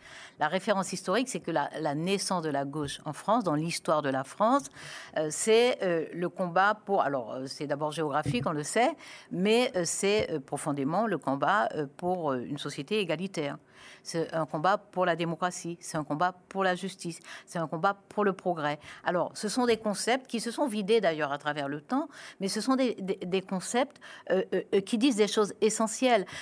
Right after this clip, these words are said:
C'est-à-dire que ils se, ces nou-, ces, ces concepts se sont remplis au fur et à mesure des combats, des combats des femmes, euh, pour l'égalité,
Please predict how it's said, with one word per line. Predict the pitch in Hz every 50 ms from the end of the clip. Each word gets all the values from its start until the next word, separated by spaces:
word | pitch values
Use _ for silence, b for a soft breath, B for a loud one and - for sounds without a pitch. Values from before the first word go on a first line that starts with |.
| B B
C'est-à-dire | - 196 - 233 220 208 233 214 220
que | - 220 220 -
ils | 247 226
se, | - - 240 220
ces | - - 262 247
nou-, | 254 247 233 - - -
ces, | - - 240 - -
ces | - - 233
concepts | 226 240 220 214 - - 226 202 202
se | - 190
sont | - 202 185 147 - -
remplis | 196 208 202 - 233 220
au | 185
fur | - - - - - 214 233 220 214
et | 196 190 180
à |
mesure | 175 175 170 165 165 202 247 269 269 B B B B B B
des | 180 214 208
combats, | 214 240 233 202 190 185 175 180 B B B B
des | 185 208 202
combats | - 220 202 214 214
des | 202 214 208
femmes, | 208 - - 214 185 180 185 185 170 - B B B B B
euh, | 175 170
pour | - 208 214 214
l'égalité, | 202 190 202 196 202 220 208 214 - 208 185 185 185